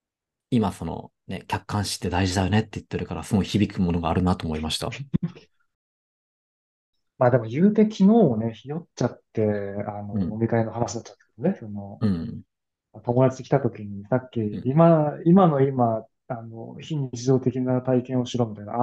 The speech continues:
Speaker 1: わ-、絶対会わない人に会ってみろみたいな話したじゃないですか。
Speaker 2: うん。
Speaker 1: で、俺、キャバクラとか、なんかああいう女の子で絶対行かないんですけど、
Speaker 2: うん。
Speaker 1: 昨日なんか、友達といる手前から、その子がなんか行くみたいな話になっ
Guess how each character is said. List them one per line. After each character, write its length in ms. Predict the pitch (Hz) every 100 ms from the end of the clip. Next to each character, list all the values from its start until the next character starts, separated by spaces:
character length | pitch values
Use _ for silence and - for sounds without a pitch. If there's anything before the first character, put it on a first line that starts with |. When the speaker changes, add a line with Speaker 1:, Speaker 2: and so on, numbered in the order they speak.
| 143
Speaker 1:
わ-、 100 | 147
絶 200 | 120 123
対 120 | - 165
会 100 | 165
わ 100 | 170
な 120 | 135
い 40 |
人 180 | 117 123
に 240 | 113 107 107 - - -
会 120 | 143
っ 100 | -
て 100 | -
み 100 | 113
ろ 80 | 107
み 60 | 101
た 100 | 101
い 20 |
な 60 |
話 200 | 113 107
し 40 | -
た 80 | 139
じ 80 |
ゃ 20 | 104
な 100 | 95
い 40 |
で 60 | -
す 60 |
か。 220 | _ - _ _ _
Speaker 2:
う 80 | 110
ん。 260 | 90 85 - -
Speaker 1:
で、 80 |
俺、 580 | 123 120 123 123 123 123 -
キ 80 | -
ャ 60 | 131
バ 120 | 175
ク 140 | 170
ラ 120 | 180 180
と 140 | 175
か、 280 | - 107 98
な 60 | 107
ん 40 |
か 60 | 107
あ 60 |
あ 40 | 120
い 40 |
う 500 | 127 131 127 127 127
女 140 | 131 147
の 80 |
子 120 | 139 110
で 140 | 110
絶 320 | 101 120 120
対 160 | - 165
行 60 | 156
か 100 | 151
な 100 | 143
い 60 |
ん 40 | 104
で 40 |
す 80 | -
け 80 | 98
ど、 340 | 107 101 92 _ _ -
Speaker 2:
う 60 |
ん。 260 | 113 90 80
Speaker 1:
昨 120 | -
日 40 | 143 170 180 180
な 100 | 180
ん 100 | 180
か、 340 | 175 110 104 - _ _ _ _
友 240 | 135 151
達 120 | 143
と 100 | 151
い 100 | 139
る 280 | 139 151 147
手 120 | 147
前 200 | 139 143
か 100 | 139
ら、 80 | 127
そ 120 | -
の 80 | 156
子 120 | 156
が 120 | 110 107
な 80 |
ん 80 | 107
か 100 | - -
行 140 | 123
く 180 | - 226
み 120 | 196
た 100 | 110
い 40 | 104
な 60 |
話 360 | 98 110 107 -
に 60 |
な 60 |
っ 80 | 110